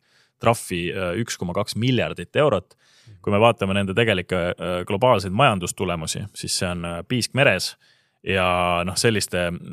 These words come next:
ettevõtete puhul, noh, s-, seal nagu joonistub see välja, et noh, sisuliselt me võime neid ju, noh, nii-öelda surnuks trahvida nagu nii-öelda, äh,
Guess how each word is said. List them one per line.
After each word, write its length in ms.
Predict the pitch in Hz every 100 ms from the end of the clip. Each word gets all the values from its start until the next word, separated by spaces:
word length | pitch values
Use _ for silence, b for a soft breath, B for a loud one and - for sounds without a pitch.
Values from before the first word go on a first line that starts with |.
| 85
ettevõtete 520 | 104 - 95 87 85
puhul, 300 | 101 95 85 78
noh, 140 | 82
s-, 180 | - - -
seal 240 | 131 131 95
nagu 160 | 95
joonistub 400 | 104 104 - 95
see 140 | - 98
välja, 300 | 104 92 78
et 60 | 87
noh, 80 | -
sisuliselt 460 | 120 107 85 87
me 80 | 90
võime 280 | 92 104 92
neid 240 | 87 87 85
ju, 320 | 82 85 85
noh, 140 | 85 -
nii-öelda 340 | 87 85 85 85 -
surnuks 420 | 101 127 98 90
trahvida 440 | - 90 - 82 82
nagu 200 | 87 87
nii-öelda, 300 | 85 78 82 85 B B B -
äh, 180 | -